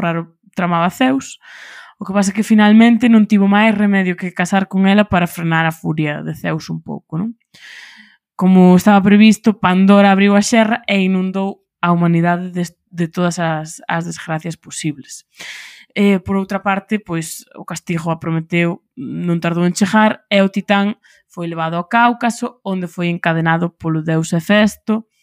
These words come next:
e Zeus mandou unha águia que basicamente, eh, comía o fígado de Prometeo, pero como Prometeo era inmortal,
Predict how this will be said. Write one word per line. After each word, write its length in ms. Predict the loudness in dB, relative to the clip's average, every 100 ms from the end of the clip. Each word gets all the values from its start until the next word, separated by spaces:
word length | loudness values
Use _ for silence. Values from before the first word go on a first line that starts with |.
| -20 -20 -16
e 160 | -12
Zeus 240 | -8 -6 -4
mandou 320 | -4 -4 -2
unha 240 | 0 0
águia 320 | -2 -4 -6 -8 _ _ _ _ _ _ _ -10
que 80 | -2
basicamente, 800 | -2 0 -2 0 0 -2 -4 -6 -6
eh, 160 | -6 -4
comía 480 | -2 0 2 0 -2
o 40 |
fígado 360 | -8 -6 -6 -8
de 80 | -12
Prometeo, 560 | -10 -10 -8 -6 -6 -10 _ _ -4
pero 240 | -4 -2
como 160 | -4 -4
Prometeo 400 | -4 -2 0 2
era 160 | 4
inmortal, 640 | 4 4 2 0 0 0